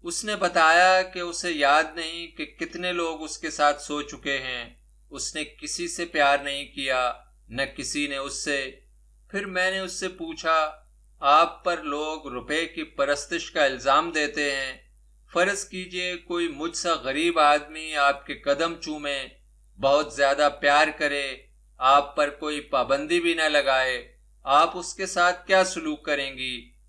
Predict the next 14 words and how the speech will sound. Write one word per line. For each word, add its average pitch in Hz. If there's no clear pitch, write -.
कहने 135
लगी, 143
"उसे 143
कभी 147
नहीं 156
छोड़ूंगी।" 131
वो 175
सिमट 170
कर 175
मेरे 156
और 165
करीब 160
आ 139
गई। 139